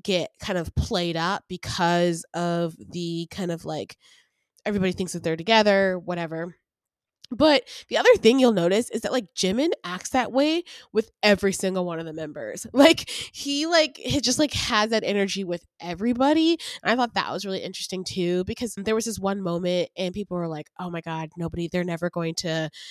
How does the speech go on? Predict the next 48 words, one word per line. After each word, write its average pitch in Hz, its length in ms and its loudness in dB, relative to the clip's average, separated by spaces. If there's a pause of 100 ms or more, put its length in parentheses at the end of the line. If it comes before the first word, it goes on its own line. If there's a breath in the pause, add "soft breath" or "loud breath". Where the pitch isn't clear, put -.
(240 loud breath)
um, 170 220 -2 (100)
escape - 500 -4
the 170 80 -2
shipping 190 680 -2
allegations." 220 680 -2
But - 160 -8
then, 320 160 2
like, 302 300 -2 (260 loud breath)
literally 285 500 -2
before 190 420 -2
that, 311 340 -4
he 285 160 -2
had 320 120 4
another 247 320 -2
moment 214 360 0
with, 185 220 -2
like, 175 260 -4 (300)
Namjoon 196 500 -4
that - 100 -8
was, 170 120 -12
like, 180 100 -10
similar, 175 520 -4
and 170 120 -4
then 185 60 -4
another 190 280 -2
moment 190 240 -6
with 175 140 -8
Tae 196 220 0
that 139 100 -2
was, 143 100 -6
like, 185 120 -6
the 190 80 -4
same. 180 340 0 (300 loud breath)
So 269 100 -4
I 269 80 2
think 302 160 0
that 370 140 0
that 185 280 4
is 208 120 -2
another 185 320 0
interesting 175 640 -2
sort 180 180 -2
of, 175 140 -2
like, 170 180 -2
revelation 175 680 -4
about 165 480 -10 (100)
Jimin's 185 340 -8
presence, - 500 -8